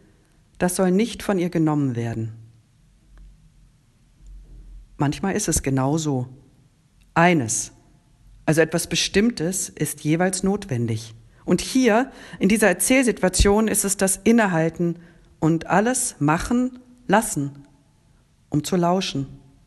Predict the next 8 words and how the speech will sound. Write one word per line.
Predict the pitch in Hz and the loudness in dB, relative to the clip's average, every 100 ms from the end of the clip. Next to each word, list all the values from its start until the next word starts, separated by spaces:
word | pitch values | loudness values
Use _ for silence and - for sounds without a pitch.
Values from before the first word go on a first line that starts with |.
| _ _ _ _ _ _ _ _ - | _ _ _ _ _ _ _ _ 2
um | 202 | 4
in | 220 | 4
Kontakt | 220 - 254 - | 0 2 2 2
zu | - 269 | -2 -2
kommen | - 185 196 208 - - - - - | 0 2 0 -2 -8 -20 -20 -6 -2
mit | 190 196 | 0 0
sich | 185 - | -2 0
selbst | 165 190 320 - - | 2 2 0 -6 -8